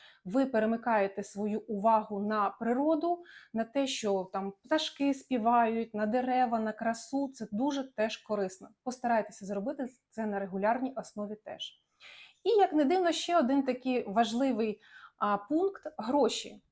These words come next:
Звичайно, без грошей бідним, е, бути не дуже цікаво, тому що гроші, як хто б що не казав, а вони багато важать для нас. Але хто подумав, що важливо, щоб гроші у вас саме були на рахунку, просто лежали і гріли ваш,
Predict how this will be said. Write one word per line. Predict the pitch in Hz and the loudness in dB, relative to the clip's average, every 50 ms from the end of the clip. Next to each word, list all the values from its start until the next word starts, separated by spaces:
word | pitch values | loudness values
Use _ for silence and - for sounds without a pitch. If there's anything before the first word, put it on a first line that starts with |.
| _ _ _ _ _ _ _ | _ _ _ _ _ _ _
Звичайно, | 202 202 262 262 - 349 392 392 320 254 | -2 -2 -2 2 2 2 4 4 4 4
без | 220 240 220 | 4 4 4
грошей | 254 262 262 - - 311 311 254 | 2 2 0 2 2 2 2 2
бідним, | 208 247 277 247 214 214 214 214 - - | 2 2 0 0 2 0 0 -2 0 0
е, | 202 202 196 | 2 2 2
бути | 190 196 226 233 - 214 | 2 2 0 0 0 0
не | 202 208 208 | 0 0 0
дуже | 185 226 220 196 190 196 185 185 190 190 190 - | 0 0 -2 0 0 0 0 0 -2 -4 -8 -10
цікаво, | - - 233 - 277 320 359 339 330 | -12 -14 0 4 6 6 6 6 4
тому | 320 - 226 226 233 | 0 -2 -2 -2 -2
що | 233 - 226 220 | -2 -4 -6 -4
гроші, | 208 247 262 254 254 - 214 | 0 0 0 0 0 -2 -2
як | 208 196 - - | -2 -2 -4 -8
хто | - - - - 302 | -20 -2 2 2 2
б | 294 - | 2 2
що | - 240 202 | -2 -2 -2
не | 202 | -2
казав, | 202 - 202 196 214 208 208 - | -2 -2 0 2 2 2 2 0
а | - | -4
вони | 185 185 208 208 208 202 202 - | -4 -2 -2 0 0 0 -2 -4
багато | 196 196 190 190 233 220 208 196 - 190 | -8 -8 -4 -2 2 2 2 2 2 -2
важать | 196 170 196 202 208 247 262 247 | -2 0 0 2 2 0 0 0
для | 285 311 | 0 0
нас. | 320 330 349 339 - - - - - - - - - | 2 2 0 0 -4 -10 -20 -20 -20 -20 -20 -2 2
Але | - 220 247 262 | 2 4 4 2
хто | 262 - - 320 302 | 0 0 0 0 2
подумав, | 269 262 226 254 269 247 226 226 | 2 2 0 2 2 2 0 0
що | - - 226 - - | -2 -6 -8 -8 -4
важливо, | 196 208 240 220 233 254 269 233 196 202 | -2 0 0 0 0 0 0 0 0 -2
щоб | - - 202 175 185 | -2 -4 -6 -6 -4
гроші | 220 240 240 220 - - 202 | -2 0 0 0 -2 -4 -8
у | - 202 196 | -8 -2 2
вас | 220 220 214 208 - - | 2 2 2 2 0 -2
саме | 214 214 208 196 185 | -2 0 0 -2 -2
були | 165 196 214 214 202 | -2 0 2 2 2
на | 202 202 | 2 2
рахунку, | 208 220 - - - 392 453 440 - 403 | 0 0 -2 0 0 0 0 0 -2 -8
просто | - - 240 226 202 202 - - 196 | -2 2 4 4 4 4 0 -4 -4
лежали | 196 196 190 220 208 196 - | -4 0 2 4 4 2 2
і | - 214 | -2 -4
гріли | 185 202 226 233 208 190 190 | -2 0 0 0 0 0 0
ваш, | 180 196 196 196 - - - | 2 2 2 2 2 -4 -12